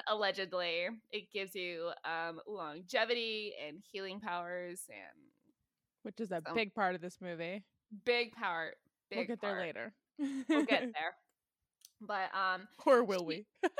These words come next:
Speaker 1: <laughs> Dude, at this rate, I don't even know. This might be a t-, first episode, two-parter. Let's get into it. <laughs>
Speaker 2: Doubt it. W-, we got it. It's fine.
Speaker 1: Okay.
Speaker 2: <laughs>
Speaker 1: But she, like, freaking, she takes this,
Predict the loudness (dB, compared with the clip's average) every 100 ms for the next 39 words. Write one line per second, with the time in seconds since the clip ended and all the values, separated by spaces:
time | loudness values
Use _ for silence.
0 | -2 -2 -4 -6 -2 -2 -2 -8 -4 -2
1 | 2 2 4 2 6 4 4 4 4 4
2 | 2 -6 _ 6 8 8 4 0 -4 -2
3 | 2 2 2 0 4 4 4 2 -2 -4
4 | -16 _ _ _ 4 6 6 8 6 6
5 | 4 6 4 2 0 2 4 6 6 6
6 | 4 4 2 0 2 2 2 -2 -2 2
7 | 6 6 6 2 0 4 6 6 4 -2
8 | -4 _ -4 0 2 2 0 0 0 -4
9 | -10 -12 -10 -4 -2 -2 -4 -6 _ 0
10 | 4 6 6 4 4 4 4 4 0 2
11 | 2 4 4 4 0 -6 -6 -2 0 0
12 | 0 -4 -10 -4 -2 0 2 2 2 -4